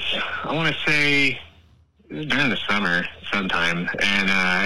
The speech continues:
his uncles and shit, they didn't, they didn't care. And they'd out there, they've been out there for, oh God, at least two, three weeks. And, um,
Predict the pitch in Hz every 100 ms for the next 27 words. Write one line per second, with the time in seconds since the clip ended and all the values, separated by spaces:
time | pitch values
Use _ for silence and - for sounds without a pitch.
0 | 143 135 104 101 92 92 90 95 113 120
1 | 101 98 147 113 87 - - - - -
2 | - - - - - 180 208 165 127 117
3 | 123 151 156 127 127 117 95 104 98 -
4 | - 104 82 90 87 80 - - - 113
5 | 123 - - - _ - 127 123 117 117
6 | 107 113 110 - - - - _ _ _
7 | - 110 101 98 92 85 82